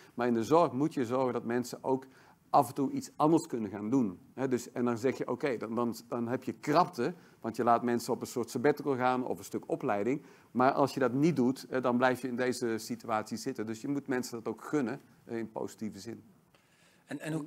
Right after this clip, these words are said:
Speaker 2: hoe kijk je dan aan tegen innovatie of A I? Hè? Ga-, gaat dat dan ook nog ruimte creëren?
Speaker 1: Nou ja, kijk, dat, dat zal ruimte, eh, creëren.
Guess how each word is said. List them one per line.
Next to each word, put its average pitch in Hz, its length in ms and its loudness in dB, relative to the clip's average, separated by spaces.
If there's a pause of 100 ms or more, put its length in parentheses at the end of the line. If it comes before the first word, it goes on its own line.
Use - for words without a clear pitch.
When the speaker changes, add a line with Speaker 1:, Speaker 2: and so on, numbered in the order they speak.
Speaker 2:
hoe 147 160 -2
kijk 165 240 8
je 165 100 2
dan 147 160 8
aan 143 240 6
tegen 131 400 2
innovatie 139 960 2
of 110 180 -10
A 139 340 6
I? 151 320 -4
Hè? 151 220 -8
Ga-, 151 300 4
gaat 147 260 6
dat 147 160 6
dan 143 200 4
ook 156 160 -2
nog 143 140 -4
ruimte 156 480 8
creëren? 110 420 -6
Speaker 1:
Nou 202 120 2
ja, 175 80 6
kijk, 156 320 2
dat, 156 320 2 (100)
dat 139 280 0
zal 190 300 4
ruimte, 123 760 2
eh, 113 320 -2 (120)
creëren. 107 600 0